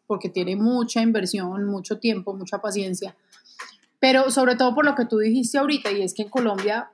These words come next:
en este momento está siendo más apreciado ya todo el tema artesanal, todo el tema del arte, pero antes no lo era mucho. Y, y en Esta-, pues en Estados Unidos o en el resto del mundo,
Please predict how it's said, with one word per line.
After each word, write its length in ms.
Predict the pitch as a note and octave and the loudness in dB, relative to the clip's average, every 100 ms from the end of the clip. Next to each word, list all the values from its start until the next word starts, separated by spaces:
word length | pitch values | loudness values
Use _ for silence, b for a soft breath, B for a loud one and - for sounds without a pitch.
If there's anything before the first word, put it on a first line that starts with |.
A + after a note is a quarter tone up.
| _ _ _ _ _ _ _ - | _ _ _ _ _ _ _ -2
en 140 | A#3+ B3 | 2 4
este 260 | B3 - D4 | 4 4 4
momento 400 | D4+ C#4+ C4 C#4+ | 4 4 2 2
está 180 | C4 | 2
siendo 220 | C#4 C4+ C4+ | 2 2 2
más 160 | C4+ | 2
apreciado 680 | C4+ C4 A3 G#3+ A3 G3 G#3+ | 2 2 0 2 4 4 4
ya 340 | B3 A3+ A3 - - - | 4 2 0 -8 -20 -4
todo 200 | B3 G#3+ | 2 2
el 100 | G#3+ | 2
tema 180 | B3 A#3+ | 2 2
artesanal, 720 | A#3+ A#3+ G3+ F#3+ G#3+ A#3 A#3 | 2 0 0 2 4 4 2
todo 120 | A3+ | 0
el 100 | G#3 | -2
tema 220 | G#3+ A#3 G#3 | 0 2 4
del 100 | G3+ | 2
arte, 300 | G3 F#3+ A3+ | 0 -2 -4
pero 240 | A3+ F#3+ | -2 0
antes 360 | F#3 F#3+ G#3 G#3 | 0 0 -2 0
no 140 | A3+ | 2
lo 160 | A3 A3+ | 2 2
era 220 | A3 G#3+ | 2 2
mucho. 460 | A3+ A3 - G#3+ - _ B B B - _ - - - | 2 0 -2 -8 -10 _ B B B -18 _ -20 -18 -2
Y, 420 | C4+ A#3 A3+ A3 | 2 4 4 2
y 140 | B3+ A#3+ | 4 6
en 100 | A3+ | 6
Esta-, 380 | G#3+ A3 G3+ G#3 | 4 4 4 4
pues 160 | B3+ | 2
en 80 | G3+ | 2
Estados 300 | F#3 F3+ A#3 | 0 0 2
Unidos 500 | A#3 G#3 A#3+ A3+ G3+ | 2 2 2 2 0
o 40 | |
en 100 | F#3 | -2
el 100 | F3 | -2
resto 300 | E3+ F#3 - | -2 -4 0
del 120 | B3 A#3 | 0 2
mundo, 460 | A3+ G#3 G#3+ A3 | 2 2 0 -2